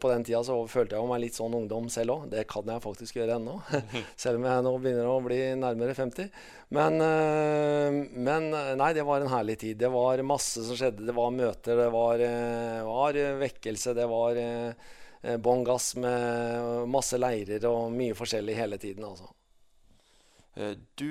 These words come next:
Speaker 2: eh, det var vel i den perioden kanskje også da, at du, du fikk disse utfordringene og, og ble utbrent, eh, eh, men da, eh, kjørte du rett og slett bilen i fjellveggen?
Speaker 1: Eh, nei, du, jeg,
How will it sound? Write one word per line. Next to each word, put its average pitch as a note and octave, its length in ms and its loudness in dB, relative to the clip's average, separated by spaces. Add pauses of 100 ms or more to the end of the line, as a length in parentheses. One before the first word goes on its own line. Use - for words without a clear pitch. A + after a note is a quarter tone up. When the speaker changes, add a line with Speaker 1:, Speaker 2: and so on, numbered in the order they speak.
Speaker 2:
eh, G#2 560 -4
det G#2+ 80 -10
var C3 160 2
vel C3+ 160 -2
i - 20 -4
den B2 220 -2
perioden A2+ 400 -4
kanskje C3 320 -8
også E3 300 -4
da, E3+ 80 -4 (100)
at - 160 -14
du, G#2 400 -8
du G#2 80 -14
fikk A2+ 240 -12
disse A2 240 -10
utfordringene A2 880 -6
og, G2 220 -6 (100)
og - 80 -16
ble G#2+ 140 -2 (160)
utbrent, A2+ 500 -6
eh, G#2+ 220 -2 (580)
eh, F2 240 -10
men A#2 220 -10 (180)
da, G#2 140 4 (240)
eh, F2 720 -8 (880)
kjørte - 540 -6
du C3 80 -10
rett A2+ 100 -10
og - 60 -14
slett G#2+ 160 -14 (100)
bilen A#2 400 -10
i G#2+ 80 -14
fjellveggen? C3 480 -8 (480)
Speaker 1:
Eh, C#3+ 300 2
nei, C#3+ 180 0
du, G3 80 0
jeg, D#3+ 540 0